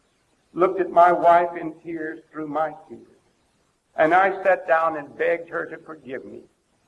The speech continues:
and she took my hand and kissed them and told me that she would forgive me and that our home would be kept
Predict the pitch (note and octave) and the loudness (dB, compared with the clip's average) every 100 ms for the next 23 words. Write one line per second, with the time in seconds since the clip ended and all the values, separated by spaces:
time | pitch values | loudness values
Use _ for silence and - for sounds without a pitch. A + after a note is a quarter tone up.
0 | _ _ _ _ _ - D3 C#3 E3+ E3 | _ _ _ _ _ -10 -8 -8 -12 -12
1 | E3+ F3 F3 E3 E3 F3 C#3 D3+ A2+ A2 | -8 -8 -4 -2 0 -2 -6 -6 -8 -14
2 | _ _ _ _ _ _ - C#3 D3+ - | _ _ _ _ _ _ -12 -10 -10 -8
3 | C3+ - - - _ _ _ _ _ _ | -8 -8 -18 -20 _ _ _ _ _ _
4 | _ _ _ D#3 C#3+ F3+ F#3 F3+ F3 F3 | _ _ _ -8 0 4 4 4 -2 -2
5 | E3+ - F3+ E3+ E3+ F3 F3+ B2 B2 B2+ | -6 -10 -8 -6 -6 -8 -8 -8 -10 -14
6 | B2+ _ _ _ _ _ _ _ - D3+ | -20 _ _ _ _ _ _ _ -6 0
7 | D#3+ D#3+ D#3+ - F#3 E3+ B2 C#3 C3+ D3 | 4 4 4 0 2 2 0 -6 -12 -12
8 | E3 - D3+ B2 | -14 -14 -14 -14